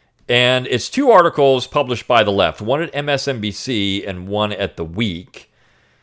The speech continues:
that talk about, you know, what's happening in America right now. One, uh, the title of one piece is,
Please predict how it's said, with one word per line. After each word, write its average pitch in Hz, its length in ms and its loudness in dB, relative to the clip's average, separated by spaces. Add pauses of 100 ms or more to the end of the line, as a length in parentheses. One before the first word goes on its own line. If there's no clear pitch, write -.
(440)
that 123 260 -2
talk 254 260 0
about, 247 280 2
you 226 80 -6
know, 202 60 0
what's 302 280 -4
happening 262 420 -2
in 170 60 -2
America 139 440 2
right 80 320 -2
now. 65 200 -12
One, 220 500 0 (600)
uh, 120 180 4
the 131 120 -2
title 254 400 0
of 143 100 0
one 147 300 0
piece 101 640 -6
is, 107 500 0